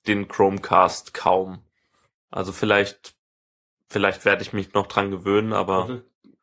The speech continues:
Speaker 2: denn der Chromecast?
Speaker 1: der Chromecast ist so ein H D M I, äh, Adapter. Äh, den, den steckst du an deinen Fernseher dran oder an den Monitor und damit kannst du dann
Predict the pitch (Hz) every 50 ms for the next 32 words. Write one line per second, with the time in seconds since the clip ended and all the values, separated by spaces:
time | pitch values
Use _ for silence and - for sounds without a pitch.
0 | - 101 - 120 113 113 113 110 110 - 120 110 107 110 - - 113 110 113 113
1 | - - 107 - - - 123 113 120 123 - 127 120 117 117 - - - 110 -
2 | - 110 107 107 107 104 - _ - - _ _ _ - 123 113 110 110 113 110
3 | 107 107 - - 117 131 139 143 143 143 139 _ _ _ _ - 117 113 - -
4 | 117 - 135 135 - - - 156 156 165 165 _ _ _ _ _ _ _ _ _
5 | _ _ _ - - 117 117 117 127 120 117 117 113 - - _ _ _ _ _
6 | - - - _ _ _ - _ _ _ _ _ - - - 50 - - - _
7 | _ _ - 110 107 110 107 107 - 127 123 - - 123 113 113 113 110 107 107
8 | - 135 131 135 135 131 135 127 - 110 117 117 113 117 117 - _ _ _ _
9 | _ _ _ - 107 104 101 101 98 98 104 117 123 127 123 120 - 127 117 113
10 | 113 - - - 104 107 107 107 - - - - _ _ _ _ 104 104 107 110
11 | 107 - - - 117 113 110 - - 113 101 110 104 104 104 104 104